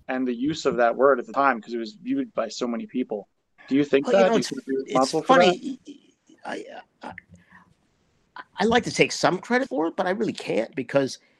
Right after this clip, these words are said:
Speaker 2: this, here's the thing. Billy Barty had been talking about <laughs> this for quite a while. I mean, you can go back,
Speaker 1: Mm-hmm.
Speaker 2: what, tw-, fifteen years before my Seinfeld episode. So, like, mid,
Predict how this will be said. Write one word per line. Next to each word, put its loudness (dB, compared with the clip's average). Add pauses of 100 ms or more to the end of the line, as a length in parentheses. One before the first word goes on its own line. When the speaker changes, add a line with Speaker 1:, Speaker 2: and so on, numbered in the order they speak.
(400)
Speaker 2:
this, -2
here's 2
the -6
thing. -2 (180)
Billy -2
Barty -2
had 2
been -2
talking -2
about -4
<laughs> -10
this -6 (320)
for -10
quite 0
a 4
while. -4
I -8
mean, -6
you -10
can -6
go -6
back, 4
Speaker 1:
Mm-hmm. 6 (600)
Speaker 2:
what, -20 (200)
tw-, -10
fifteen -2
years -6
before -8 (380)
my -6
Seinfeld -4
episode. -14
So, -8
like, -8
mid, -4